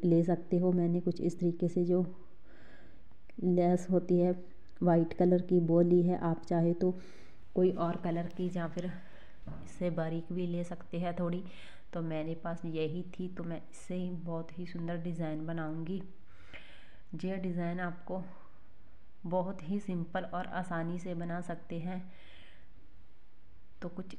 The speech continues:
इस तरीके से मैंने इसे मशीन के पास लेकर आई हूँ और इसे अब इसकी सिलाई करूँगी। तो कुछ इस तरीके से मैं इसकी सिलाई कर रही हूँ एक साइड में, और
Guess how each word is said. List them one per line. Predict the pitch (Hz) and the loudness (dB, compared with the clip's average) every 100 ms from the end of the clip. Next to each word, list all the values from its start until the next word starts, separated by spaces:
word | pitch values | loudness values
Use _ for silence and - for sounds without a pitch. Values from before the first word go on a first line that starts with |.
| - | -6
इस | - | -4
तरीके | 180 180 185 | -4 -4 -4
से | 185 | -2
मैंने | 170 165 175 190 | -2 0 0 -2
इसे | 185 180 | -2 -2
मशीन | 175 170 170 170 | -2 -4 -4 -4
के | 165 175 | -4 -4
पास | 170 170 165 | -2 -2 -4
लेकर | 170 160 160 170 | -4 -4 -4 -4
आई | 170 | -4
हूँ | 180 180 180 - - - | -4 -4 -4 -8 -8 -4
और | 170 | -4
इसे | 175 175 185 180 | -4 -4 -4 -4
अब | 175 180 170 - - - | -4 -6 -6 -8 -8 -8
इसकी | - - 185 | -6 -4 -6
सिलाई | 180 170 160 160 | -4 -4 -2 -2
करूँगी। | 175 175 185 196 196 - - - - - - - - - - - - - | -2 -2 -2 -2 -4 -6 -8 -8 -8 -8 -8 -8 -8 -8 -8 -8 -8 -6
तो | |
कुछ | 190 175 - - | -6 -6 -6 -6
इस | 180 | -6
तरीके | 190 185 185 | -6 -4 -4
से | 180 196 | -4 -2
मैं | 180 180 | -2 -2
इसकी | 175 - 180 | -4 -6 -6
सिलाई | 180 175 170 | -4 -2 -2
कर | 165 180 | -2 -2
रही | 180 | -2
हूँ | 190 | -2
एक | 185 180 | -4 -4
साइड | 180 170 175 | -4 -2 -2
में, | 190 202 - - - - - - - - - - - | -4 -4 -6 -8 -8 -8 -8 -8 -8 -8 -8 -6 -4
और | 196 180 | -2 -2